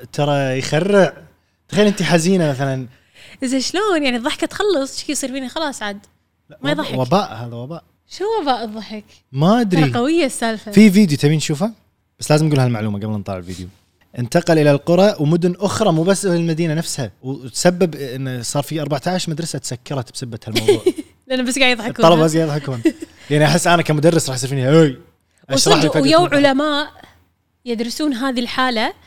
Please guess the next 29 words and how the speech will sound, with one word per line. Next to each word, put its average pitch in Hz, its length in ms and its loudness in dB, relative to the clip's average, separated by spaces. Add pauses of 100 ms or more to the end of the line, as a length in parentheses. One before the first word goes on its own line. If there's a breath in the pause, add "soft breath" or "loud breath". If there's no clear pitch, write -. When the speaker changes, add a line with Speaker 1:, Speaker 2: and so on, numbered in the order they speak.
(360 soft breath)
Speaker 2:
بس 277 240 -2
م-، 302 100 0
آه، 277 180 0
للحين 359 340 0
ما 330 120 0
لقوا 302 320 -4
أي 320 160 -4
تفسير 302 380 -6
طبي 247 340 -6
لهذا 214 320 -6
الشيء 208 360 -10
يعني. 196 320 -14 (640 soft breath)
Speaker 1:
ما 190 100 4
أدري، 202 180 0
أحس - 260 -4
Speaker 2:
أقول، 302 120 4
Speaker 1:
كانوا، 180 120 4
Speaker 2:
أقول 302 160 0
لك 381 60 0
Speaker 1:
كانوا، 196 200 4
Speaker 2:
شيء. 294 160 0
Speaker 1:
أحس 190 220 -6
كانوا 175 180 0
يبون 170 140 -2
يسكرون 156 340 -6
المدارس 139 420 -4
ويقعدون 123 200 -10
يموتون 113 300 -12
ضحك. 98 300 -18